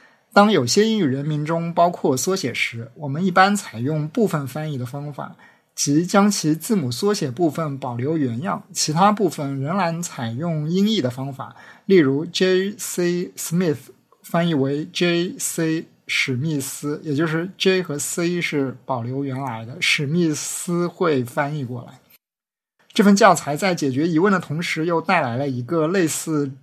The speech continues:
中西文之间空白的新问题，因为很显然，这份教材因为各种原因是没有考虑字符码位和空格的。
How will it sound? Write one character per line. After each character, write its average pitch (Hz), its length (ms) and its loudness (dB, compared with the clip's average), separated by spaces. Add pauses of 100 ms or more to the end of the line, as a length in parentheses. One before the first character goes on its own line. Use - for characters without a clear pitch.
(160)
中 190 200 4
西 196 180 0
文 151 200 0
之 170 100 -2
间 180 220 -2
空 180 220 0
白 120 160 -4
的 151 60 -4
新 196 220 -2
问 175 200 -4
题， 113 220 -12 (380)
因 196 100 6
为 196 60 8
很 180 180 0
显 117 240 -2
然， 107 300 -16
这 185 140 0
份 160 260 -2
教 165 220 4
材 131 220 -8
因 175 140 -4
为 175 120 0
各 202 160 2
种 127 200 -4
原 120 220 -6
因 147 220 -6
是 165 300 2
没 143 180 -2
有 208 140 4
考 131 240 -4
虑 143 260 2
字 160 180 -4
符 156 140 -6
码 123 220 -2
位 160 160 -2
和 139 140 -8
空 170 280 -2
格 107 240 -10
的。 - 140 -16